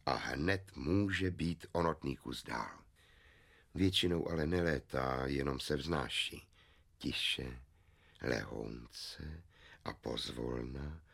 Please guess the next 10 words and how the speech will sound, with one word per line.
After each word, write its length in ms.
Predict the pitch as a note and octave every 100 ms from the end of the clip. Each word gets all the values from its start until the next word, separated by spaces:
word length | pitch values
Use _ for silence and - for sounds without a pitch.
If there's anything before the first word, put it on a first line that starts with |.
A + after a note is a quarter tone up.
| - - - - -
někdy 320 | D#2 C#2+ B1+
nízko 480 | B1 B1+ B1 - -
v 120 | - -
ulicích, 1160 | B1+ B1+ - - C#2 C#2 C2+ C2+ C2 - - - - - - - -
jindy 680 | - B1 D2 D2 C#2 D2 C#2+
až 240 | - -
nad 200 | - C2+
hřebeny 460 | - - C2+ C2 C2
malostranských 840 | B1+ C2 - B1+ A#1+ - - - -
střech, 580 | - - C#2+ - -